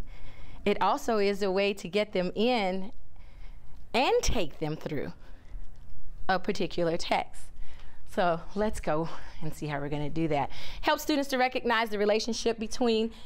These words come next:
visual images and everyday lives. We're gonna help engage and stimulate students with the content, and then it helps to enhance their reading and writing skills. So ding, ding, ding, give yourselves a round of applause because you all got the right answer,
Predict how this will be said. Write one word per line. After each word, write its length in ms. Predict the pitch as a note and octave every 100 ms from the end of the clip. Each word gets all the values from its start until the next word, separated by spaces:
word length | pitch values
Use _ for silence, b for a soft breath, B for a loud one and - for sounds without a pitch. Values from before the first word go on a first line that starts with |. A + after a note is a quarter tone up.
| B
visual 320 | A#3 A#3 A3
images 400 | G#3+ A#3+ A#3 C4
and 100 | G3+
everyday 320 | F#3+ A3+ A3+
lives. 640 | G3+ G3+ A3+ B3+ D4+ D4+ - B B B B A3
We're 60 |
gonna 180 | C4+ A#3+
help 300 | B3 C4 B3+
engage 560 | A3 F#3+ G#3 A#3 C#4 A#3+
and 100 | G#3+
stimulate 560 | - A#3 B3+ B3+ B3+
students 420 | - B3+ B3+ B3
with 140 | A3 G#3
the 80 | -
content, 640 | - G3 B3 - C4 C4
and 160 | B3 C4+
then 100 | F#4+
it 120 | E4
helps 320 | - D4+ -
to 120 | -
enhance 680 | A#3+ A#3+ - C4 A3+ A#3 -
their 200 | A3+ G#3+
reading 340 | G#3+ A#3 A3+
and 160 | G#3 G3
writing 320 | G3+ G#3+ G3
skills. 460 | F#3+ E3+ D3+ D#3 - B B B
So 140 | A3+
ding, 240 | G3 B3+ B3
ding, 180 | A#3+
ding, 160 | A#3+ C4+
give 140 | A3+
yourselves 320 | G#3 G3+ G#3+ F#3+
a 60 |
round 200 | G3+ G3
of 60 | F3+
applause 500 | F3 C#4+ E4 D#4 A#3
because 880 | G#3 - A3+ B3 G#3+ A#3 C#4+ B3+ - B B B B B -
you 180 | B3+ C#4
all 140 | D4
got 220 | D4 D4+
the 160 | D4+ D4+
right 240 | D4+ D#4
answer, 960 | D4+ E4 F4 F4+ - D#4+ D#4 D4+ C4+ F3